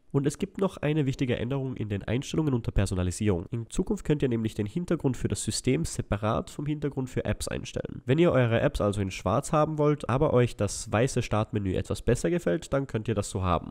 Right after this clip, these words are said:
Umgekehrt gilt dasselbe. Schwarze Taskleiste und weiße Apps geht genauso.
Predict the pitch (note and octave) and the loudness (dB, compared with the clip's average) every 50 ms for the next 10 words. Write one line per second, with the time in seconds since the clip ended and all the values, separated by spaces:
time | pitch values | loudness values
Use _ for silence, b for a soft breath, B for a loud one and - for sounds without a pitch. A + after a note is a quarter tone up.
0 | - - - C3 D3 D#3 - - C3 A#2 - - A2 G2+ - - - - - G2 | -8 -4 -2 0 0 0 0 0 0 0 2 0 -2 -2 -2 -4 -4 0 0 0
1 | F#2 - - - - - G2 G2+ - - - - C3 C3+ - - C#3+ C#3 C3 - | 0 0 -2 -6 -2 0 0 0 0 0 0 0 0 0 0 0 0 0 0 0
2 | - B2+ G#2 G2+ F#2 - F#2 G2+ - - - - B2+ - - - - - F#2 - | -2 -2 -2 0 0 0 0 0 0 -2 -2 -2 0 0 0 0 0 -2 -4 -2
3 | - - E2+ - - - - - - A2+ | -4 -6 -6 -6 -8 -10 -10 -10 -12 -12